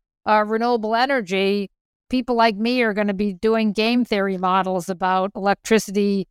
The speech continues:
coercion and, uh, the geopolitics of new energy. And people have talked about the mining and the minerals. I don't think that's really as important going forward as this sort of,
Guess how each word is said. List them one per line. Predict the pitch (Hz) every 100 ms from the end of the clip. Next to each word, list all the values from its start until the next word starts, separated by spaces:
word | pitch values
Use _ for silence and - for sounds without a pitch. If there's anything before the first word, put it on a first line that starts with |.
| -
coercion | 214 214 233 240 202 185 160 160
and, | - 185 175 180 185
uh, | 185
the | 185
geopolitics | 175 220 220 202 208 208 208 190 202 190 -
of | 175
new | 196 196
energy. | 214 240 233 180 190
And | 190 180 _ _ -
people | 302 302 285
have | 220
talked | - 220 226 -
about | 214 214 220 _
the | 190
mining | 185 170 208 233 233
and | 208
the | 196
minerals. | 196 208 226 240 240 -
I | 190 202
don't | 277 233
think | 240 233
that's | - 196 -
really | 190 214 233 233 214
as | 190 185
important | 190 175 220 233 - 202 - - -
going | - 196 190 175
forward | - 220 220 202 180 175 165 _ _ _ -
as | 202 196 170
this | 202 190
sort | - 214 214
of, | 208 190